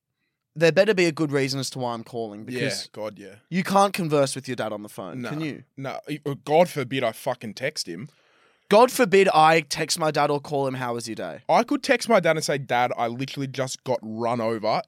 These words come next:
Speaker 2: and he would respond, "Thumbs up."
Speaker 1: Yeah.
Speaker 2: It's all he
Speaker 1: Literally.
Speaker 2: responds, "Thumbs up."
Speaker 1: So we're gonna f-, play a fun little game,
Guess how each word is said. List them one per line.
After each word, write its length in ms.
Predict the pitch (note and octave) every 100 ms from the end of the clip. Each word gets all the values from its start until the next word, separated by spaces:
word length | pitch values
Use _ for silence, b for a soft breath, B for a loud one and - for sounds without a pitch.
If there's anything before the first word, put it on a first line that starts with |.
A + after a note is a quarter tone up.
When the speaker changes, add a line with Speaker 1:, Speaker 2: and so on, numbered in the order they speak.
| - B2
Speaker 2:
and 180 | B2
he 280 | A2+ A#2 C#3
would 240 | C3+ B2+ A#2+
respond, 440 | B2 - B2 D3
"Thumbs 280 | - G2 -
up." 160 | - _ _
Speaker 1:
Yeah. 220 | D3 E3+ -
Speaker 2:
It's 100 | - - -
all 180 | G#3 G#3
he 60 | G#3+
Speaker 1:
Literally. 200 | G#3 F#3+
Speaker 2:
responds, 580 | E3+ C#3+ A#2+ G2 - - _
"Thumbs 320 | - E3 B2
up." 160 | G2+ - _
Speaker 1:
So 560 | - - - G#3 G#3 G#3
we're 220 | F3 G#3
gonna 160 | A3+ A#3+
f-, 160 | -
play 220 | - F3+ F3
a 40 |
fun 280 | - E3 E3
little 180 | D#3 C#3+
game, 460 | B2 G#2+ E2+ F#2